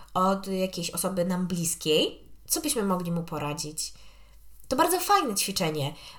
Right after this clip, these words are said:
Polecam je, bo czasami zmieniając punkt widzenia, widzimy inne możliwości wyjścia z danej sytuacji. Oprócz pamiętników polecam też twórcze pisanie. Wiersze, piosenki, opowiadania, co kto tam woli. Dla mnie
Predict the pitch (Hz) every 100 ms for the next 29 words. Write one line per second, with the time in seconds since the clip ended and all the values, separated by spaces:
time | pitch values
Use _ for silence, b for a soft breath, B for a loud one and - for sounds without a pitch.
0 | B 233 277 349 233 190 196 190 202 233
1 | 226 214 214 214 220 214 254 254 254 233
2 | 254 254 - 262 262 240 233 247 220 269
3 | 277 233 240 254 - 254 254 247 233 214
4 | 180 - - 220 196 - 226 202 208 214
5 | 202 180 147 - 185 - - - b b
6 | - - 214 233 - 214 196 - 320 208
7 | 277 - B 233 247 254 240 247 - -
8 | 294 240 165 - - 143 - - - B
9 | B 190 214 208 - 202 190 190 175 214
10 | 196 190 - 185 175 175 196 185 180 190
11 | 190 185 180 180 185 - 190 196 165 156
12 | 147 143 - B B B B 208 185 226
13 | 214 175 175